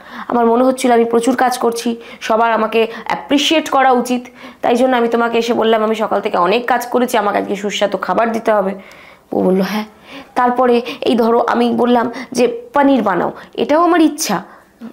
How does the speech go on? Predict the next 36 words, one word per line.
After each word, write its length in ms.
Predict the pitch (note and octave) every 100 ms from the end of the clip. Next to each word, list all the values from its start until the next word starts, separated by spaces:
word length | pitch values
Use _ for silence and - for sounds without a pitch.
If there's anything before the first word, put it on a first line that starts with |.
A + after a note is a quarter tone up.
| - _ _
"হ্যাঁ।" 480 | - - G3+ G3+ G3 - - _
তারপরে 280 | B3 B3+ D4
বললাম, 320 | D4+ D#4 E4 - -
"পনির 240 | C#4+ D4+ C#4
বাটার 300 | C4 C#4 D4
মশলা 360 | C4 A3+ F3+
বানাও।" 280 | E3 E3 - - - _ _ _ -
ওটাও 240 | F#3+ A3+
তো 120 | C#4
আমার 220 | E4 D4 D#4
ইচ্ছা 280 | C4+ -
শক্তি, 520 | D4+ F4 F4 - A3+ - - - C4
যেগুলো 220 | D4 E4
আমাকে 160 | D#4
control 420 | D#4 F4 E4+ F#4+ -
করছে। 340 | C#4 - - - B3 A#3+
তারপর 240 | B3+ C4 C#4+
লেবুর 400 | B3 B3 D4+ -
জন্য 280 | E4+ E4 D4
আমাকে 280 | C4 C#4
হন 260 | C#4+ B3 C#4
হন 160 | C#4+ D4
করে 160 | D4+
এতটা 320 | A3+ D4 D4
রাস্তা 360 | B3+ A#3+ A#3+ C4+
হাঁটালো, 360 | G#3+ G#3+ F#3 E3 - -
এতটা 280 | B3 D4+ D#4
খোঁজালো। 600 | D#4 - D4+ C#4+ A#3+ - - - - _ _ - _
"হ্যাঁ, 220 | - C#4+
তাতে 240 | D#4 B3+ D4+
কি 240 | F4 A4
হলো? 400 | F4+ C4 E3 D3+ - _ _ _ _ -
তাতে 200 | C4+ D4
কি 200 | D4 D#4+
হলো 220 | A#3+ F3+
কি? 160 | -